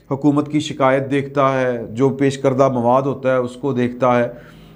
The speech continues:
और अक्सर व बेशतर जो सिविल लिबर्टीज़ का ख्याल रखते हुए अगर कोई जिसको कहते हैं ना कि जराइम या उस नक्शे अमन का शदीद ख़तरा ना हो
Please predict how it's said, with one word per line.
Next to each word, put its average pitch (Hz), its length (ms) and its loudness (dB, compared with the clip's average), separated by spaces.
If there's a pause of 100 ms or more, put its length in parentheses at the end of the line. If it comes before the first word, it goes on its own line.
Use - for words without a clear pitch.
(120)
और 135 340 4
अक्सर 185 240 0
व 208 80 4
बेशतर 147 680 0
जो 127 320 0
सिविल 135 280 2
लिबर्टीज़ 127 480 2
का 135 100 0
ख्याल 117 340 0
रखते 123 260 -4
हुए 120 400 2 (400)
अगर 123 280 4
कोई 147 400 4
जिसको 117 420 -4
कहते 135 260 0
हैं 139 60 0
ना 156 100 0
कि 151 180 2
जराइम 127 640 2
या 131 180 2
उस 127 180 -2 (100)
नक्शे 127 380 -2
अमन 123 300 2
का 131 160 2
शदीद 135 400 0
ख़तरा 131 320 2
ना 131 100 0
हो 127 340 -2